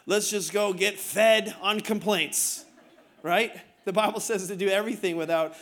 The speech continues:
complaining or arguing in Philippians chapter two. Why would I wanna read a whole book on complaining? But there's this part in the, in this particular, by the way, sidebar, parenthetical, this particular book in the Bible, Lamentations, is not necessarily theologically correct in what he says.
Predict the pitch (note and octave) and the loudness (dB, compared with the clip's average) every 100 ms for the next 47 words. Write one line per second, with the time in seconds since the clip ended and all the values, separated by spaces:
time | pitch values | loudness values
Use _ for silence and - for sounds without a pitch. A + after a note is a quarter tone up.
0 | - - F3+ C#3+ F3 F#3+ F3 E3+ D#3+ F#3 | -20 -8 -8 -6 -4 -2 -2 -2 0 0
1 | F3 D3+ D3 C#3+ D3+ D#3 D3+ C#3+ D#3+ D3 | -2 -4 -6 -6 -6 -6 -4 -4 -4 -4
2 | D3 - D3 D#3+ G3+ G#3+ G3+ G#3 F#3 F#3+ | -6 -4 2 2 4 4 2 0 0 -2
3 | F3 D#3+ G3+ F#3 F3+ F#3+ F#3 - - - | -2 -2 -2 -2 -2 -2 -4 -16 -16 -2
4 | F#3 F#3 F3 F3+ D#3+ F#3 G#3+ A3 C#3+ A#2+ | 0 0 -4 -8 -8 -4 0 0 -2 -8
5 | - - - A3 A#3 A#3 A#3 G#3+ - - | -16 -6 0 2 2 0 -2 -4 -4 -2
6 | C#4 D4+ D4 A#3 A3+ F#3+ - - A3 A#3 | 2 4 2 0 -4 -6 -10 -10 -6 -4
7 | A#3+ B3 B3 A#3 A#3+ G3 C#4 B3 G3 - | -6 -6 -6 -4 -2 0 2 2 0 -6
8 | - - - C4 B3 G3+ F#3+ - - - | -16 -6 0 2 2 2 2 0 -10 -6
9 | A3+ G#3+ A#3 A#3 - F#3+ E3 - - D3 | -6 -2 0 0 -2 -6 -6 -12 -20 -14
10 | - D4 D#4 D4 A#3 C4 - A#3+ A3+ G3+ | -4 -2 0 -2 -4 -4 -4 -2 0 -2
11 | E3 A3 A3 G3 G3+ A#3+ A#3+ F#3 F3 E3+ | -2 -2 -2 -2 2 2 2 0 -2 -2
12 | F3 G3+ F#3+ - B3+ - G3 E3+ F3+ F3 | -2 -2 -2 -2 -2 -2 -4 -6 -8 -6
13 | C4 B3+ A#3 A#3 G3 F#3 - A#3+ G3+ G3+ | -4 -4 -4 -2 -2 -4 -6 -2 -2 0
14 | A#3 B3 A3+ - F3 D3+ - D#3+ D3+ C#3+ | 0 0 -6 -6 -4 -4 -6 -6 -4 -4
15 | D3 E3+ D#3 D3+ D3 C#3+ D3+ C#3+ C#3+ | -8 -10 -6 -6 -6 -8 -6 -6 -8